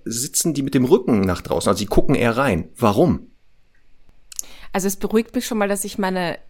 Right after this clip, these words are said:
Speaker 2: Ehre nicht verliere, wenn ich diese Frage nicht weiß, weil sie im, in dem Sinne nichts mit Allgemeinbildung zu tun hat.
Speaker 1: Bitte, das hat mit Kommunikation zu tun.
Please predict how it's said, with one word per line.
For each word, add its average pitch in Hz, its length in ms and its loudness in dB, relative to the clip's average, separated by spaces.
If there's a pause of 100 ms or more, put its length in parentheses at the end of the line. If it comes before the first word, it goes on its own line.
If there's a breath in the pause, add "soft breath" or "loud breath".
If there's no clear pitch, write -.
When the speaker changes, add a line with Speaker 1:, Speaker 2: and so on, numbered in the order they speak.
Speaker 2:
Ehre 190 280 0
nicht 208 220 -4
verliere, 190 420 -2
wenn 190 120 -2
ich 190 80 -8
diese 180 220 -8
Frage 175 360 -4
nicht - 240 -8
weiß, 151 340 0
weil 170 140 0
sie 170 220 -2 (380 loud breath)
im, 190 340 0
in 190 120 0
dem 208 220 6
Sinne 190 240 2
nichts - 240 0
mit 185 140 0
Allgemeinbildung 160 760 -2
zu 165 140 -6
tun 175 340 0
hat. - 120 -2 (1800 loud breath)
Speaker 1:
Bitte, 160 560 8
das 180 220 4
hat 320 180 4
mit 262 140 4
Kommunikation 233 600 6
zu 139 100 0
tun. 78 320 -4